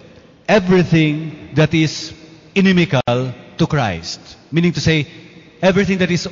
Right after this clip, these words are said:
opposite of what Jesus has come to do for us,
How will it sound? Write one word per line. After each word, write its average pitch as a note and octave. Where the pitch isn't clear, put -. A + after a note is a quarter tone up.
opposite F3
of D3
what F#3+
Jesus C3+
has C#3
come A2+
to E3+
do F#3+
for A#2+
us, -